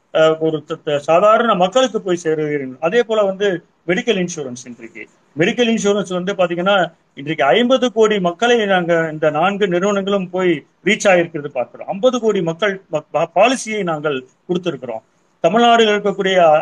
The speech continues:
மெடிக்கல் இன்சூரன்ஸை யுனைடெட் இந்தியா இன்சூரன்ஸ் நிறுவனம் பண்றது. அஹ், ம-, மகாராஷ்டிராவில் இருக்கக்கூடிய அரசினுடைய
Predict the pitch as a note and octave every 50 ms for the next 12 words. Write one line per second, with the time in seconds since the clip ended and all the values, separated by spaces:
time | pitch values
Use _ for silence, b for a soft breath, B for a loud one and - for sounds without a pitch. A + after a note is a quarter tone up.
0 | - C#3 C#3+ D3 E3+ F#3+ G3 A3+ G#3+ G3+ G3+ F3+ - F#3 F3+ F3 E3+ F3 A#3 A#3
1 | G3 F#3 G#3+ A3+ G#3+ A3 A3 G3+ G3 G3 F#3+ F3+ E3 D#3+ E3 D#3+ D#3 - _ _
2 | D3+ D3 C#3+ D3+ E3 E3+ E3+ E3+ E3+ E3+ E3 D#3+ C#3+ B2+ B2+ B2 A#2 A#2 A2+ -
3 | _ _ _ _ _ _ _ _ - D3 D3 D3 D3 D3 C#3+ C3+ C3 C#3+ C#3+ -
4 | - C#3 C#3 C#3+ D#3+ D#3+ F#3 A#3 A#3+ B3 A3+ - - G#3+ G#3 G#3 G3 F#3+ F#3+ F#3
5 | F#3+ F#3 F3 F3 F3 E3 E3 F#3 F3+ F#3+ F#3 F#3 F#3 F#3 F3+